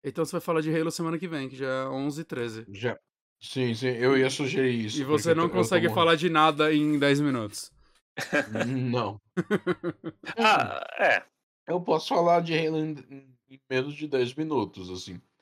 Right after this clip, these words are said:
Speaker 2: Não seriam coisas muito boas, <laughs> mas
Speaker 1: Não, semana que vem.
Speaker 2: Tá
Speaker 1: Cê,
Speaker 2: bom.
Speaker 1: cê não consegue. Eu, eu sei que cê vai falhar. Mas,
Speaker 2: Tá
Speaker 1: gente,
Speaker 2: bom.
Speaker 1: é isso.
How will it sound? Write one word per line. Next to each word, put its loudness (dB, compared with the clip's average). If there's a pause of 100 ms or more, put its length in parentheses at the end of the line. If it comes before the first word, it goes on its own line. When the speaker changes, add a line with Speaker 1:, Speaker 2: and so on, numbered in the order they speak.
(100)
Speaker 2:
Não 0
seriam 0
coisas 0
muito -10
boas, 0
<laughs> -6
mas -10 (200)
Speaker 1:
Não, 2
semana -4
que -6
vem. -4 (840)
Speaker 2:
Tá -2
Speaker 1:
Cê, -2
Speaker 2:
bom. 2
Speaker 1:
cê 0
não 0
consegue. -4
Eu, -10
eu -6
sei -8
que -14
cê -8
vai -10
falhar. -8 (400)
Mas, 0
Speaker 2:
Tá 4
Speaker 1:
gente, 2
Speaker 2:
bom. 2
Speaker 1:
é 4
isso. 0